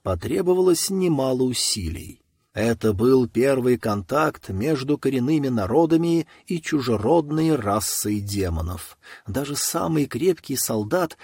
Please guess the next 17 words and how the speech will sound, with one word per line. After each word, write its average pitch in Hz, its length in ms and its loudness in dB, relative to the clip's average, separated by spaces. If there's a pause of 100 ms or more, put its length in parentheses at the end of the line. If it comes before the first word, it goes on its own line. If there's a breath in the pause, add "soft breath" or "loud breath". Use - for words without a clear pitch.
(180 loud breath)
почувствовал 170 720 0
бы 156 160 2
страх - 540 -2
и - 140 -6
панику 123 800 -2 (220 loud breath)
при 214 180 -2
виде 170 220 0
такой 165 420 4
невероятной 123 840 0
сцены. - 800 -4 (340 soft breath)
Роланд 165 580 4
ожидал 147 560 0
этого 87 500 -4 (220 soft breath)
и 113 140 -2
приказал 113 600 -2
своим 113 380 0
людям 156 540 2